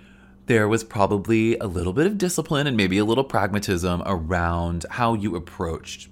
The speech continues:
pleasure. And that was probably not a blast, but it was certainly super, super important because as Venus moves into Libra,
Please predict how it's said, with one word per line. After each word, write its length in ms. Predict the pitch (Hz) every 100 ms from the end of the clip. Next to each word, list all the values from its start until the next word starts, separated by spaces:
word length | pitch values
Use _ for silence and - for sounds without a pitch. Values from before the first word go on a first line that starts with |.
| -
pleasure. 600 | - 82 82 - - 107 - - - -
And 480 | 107 104 104 104 101 - - -
that 100 | 139
was 120 | 143 -
probably 720 | 107 113 117 135 135 - - - - - - -
not 380 | 143 175 190 -
a 60 | 98
blast, 640 | 80 87 120 110 - -
but 320 | 127 147 107
it 120 | 135 123
was 200 | 123 -
certainly 560 | 117 - 123 127 - -
super, 400 | - - 120 117
super 280 | 110 107 -
important 440 | 85 80 82 - -
because 500 | - - 190 98 - - - -
as 340 | 151 175 240 226
Venus 560 | 117 110 104 98 101 -
moves 540 | 104 92 87 85 80 -
into 380 | 90 82 78 78
Libra, 600 | 76 85 82 95 101